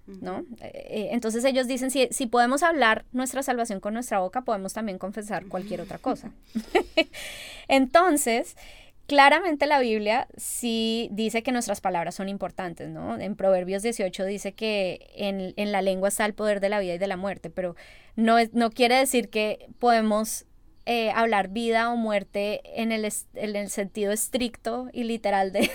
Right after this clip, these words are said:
Speaker 1: <laughs> de la
Speaker 2: Mm,
Speaker 1: palabra,
Speaker 2: mm.
Speaker 1: sino que con nuestras palabras podemos hacer cosas, podemos generar actitudes
Speaker 2: Mm.
Speaker 1: y podemos hacer actos que nos pueden traer vida o nos pueden traer muerte. Claro,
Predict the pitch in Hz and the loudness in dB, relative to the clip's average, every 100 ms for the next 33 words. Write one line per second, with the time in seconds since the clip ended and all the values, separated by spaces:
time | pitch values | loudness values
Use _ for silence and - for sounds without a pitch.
0 | 494 440 294 269 220 214 196 202 190 202 | -8 -6 -4 -2 -2 -2 0 -4 -4 -2
1 | 202 196 214 185 185 - - - - 254 | 0 0 -2 -6 -16 -18 -18 -10 -2 0
2 | 240 233 233 220 - - - - 269 262 | 0 0 -2 -2 -14 -20 -4 4 4 4
3 | 262 254 247 - 233 226 226 247 302 277 | 0 0 -2 0 0 2 2 0 -2 -2
4 | 240 269 233 - 220 220 247 - - 240 | -2 -4 -4 -4 -4 -4 -6 -10 -2 0
5 | 226 226 254 277 302 277 233 214 208 247 | 0 0 -2 0 2 4 4 4 4 0
6 | - 277 - 233 202 196 226 208 190 - | -2 -4 -2 -2 0 -2 -2 -6 -10 -16
7 | - - - 247 240 226 214 214 254 262 | -20 -14 -8 -2 2 2 2 0 -2 -2
8 | - 214 196 208 - 226 226 - 220 262 | 0 2 2 0 0 0 0 -8 -6 -6
9 | - - 208 196 190 - 196 208 247 214 | -6 -2 -2 -2 -4 -4 -4 0 0 0
10 | 196 196 220 190 180 - 185 175 202 170 | -2 -2 -4 -8 -10 -6 -6 -4 -8 -8
11 | - - - - - - 247 208 175 | -16 -20 -20 -20 -20 -2 6 6 6